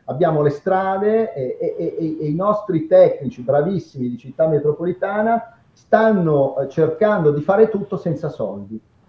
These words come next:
È, è da studiare Città Metropolitana, dovrebbero veramente studiarla all'università, di come si riesce a mandare avanti un ente con sofferenza, reale sofferenza, senza finanziarlo. Altro che province che sprecavano i soldi o altro.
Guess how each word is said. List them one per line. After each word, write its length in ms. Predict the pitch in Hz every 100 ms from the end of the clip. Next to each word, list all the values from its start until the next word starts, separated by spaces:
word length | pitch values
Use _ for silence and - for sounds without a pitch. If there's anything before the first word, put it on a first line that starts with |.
| _
È, 160 | - 170
è 100 | 190
da 140 | 214
studiare 600 | - - 185 196 147 123 120
Città 240 | - 117
Metropolitana, 460 | 117 117 117 117 113
dovrebbero 600 | 131 170 170 156 139 - _
veramente 440 | 127 147 220 202
studiarla 520 | - - 131 135 139 127
all'università, 880 | 127 127 120 113 117 - 123 107 127
di 120 | 110
come 260 | - 190 180
si 180 | - 147
riesce 340 | 147 160 151
a 40 | 131
mandare 320 | 131 147 147
avanti 360 | 151 151 139
un 120 | 139 165
ente 640 | 160 160 - 196 214 - _ _
con 180 | 165
sofferenza, 880 | 160 131 - 127 127 135 117 113 135
reale 380 | 123 131 147 120
sofferenza, 1000 | 117 127 - 180 165 147 143 - 202 202 _
senza 680 | - 196 185 - 202 202 -
finanziarlo. 920 | 180 175 - - - 104 107 113 113 _ _
Altro 300 | 139 190 208
che 120 | 165
province 840 | 147 147 139 147 143 - 139 - _
che 100 | -
sprecavano 640 | 131 - 131 139 131 139 131
i 80 |
soldi 720 | 123 127 123 127 131 120 127 -
o 160 | 123
altro. 320 | 113 104 -